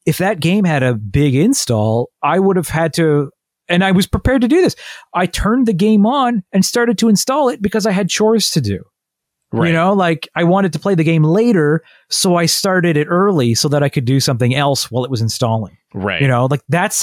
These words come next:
Speaker 1: that's how I game now, is I, I think about, "Oh, well, I should install it the day before I actually wanna be able to play it because I won't have time to do otherwise." Like
Speaker 2: Yeah, y-, you're gaming via your calendar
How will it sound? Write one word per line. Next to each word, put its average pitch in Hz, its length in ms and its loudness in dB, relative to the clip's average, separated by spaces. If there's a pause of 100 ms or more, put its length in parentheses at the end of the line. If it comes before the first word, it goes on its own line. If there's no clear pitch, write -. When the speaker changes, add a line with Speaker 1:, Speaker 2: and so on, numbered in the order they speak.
Speaker 1:
that's 190 260 -2
how 214 180 0
I 190 140 0
game 180 360 2
now, 104 340 -2 (260)
is 170 120 2
I, 170 180 0 (100)
I 151 60 0
think 196 300 -4
about, 165 360 -2
"Oh, 185 200 2
well, 139 160 2
I 160 60 0
should 156 160 -2
install 156 460 0
it 110 160 -4 (420)
the 139 200 -2
day 156 360 2
before 156 420 0
I 143 100 0
actually 139 440 -2
wanna 131 300 2
be 139 480 -2
able 139 180 2
to 127 100 0
play 151 400 0
it 113 120 0 (340)
because 143 340 0
I 135 100 2
won't 131 200 2
have 127 160 0
time 131 200 -2
to 123 40 2
do 120 160 0
otherwise." 123 400 0
Like 107 80 -2
Speaker 2:
Yeah, 151 120 -2
y-, 117 40 -2
you're 123 380 0
gaming 139 420 -2
via 120 280 -2
your 110 220 -2
calendar 110 720 -4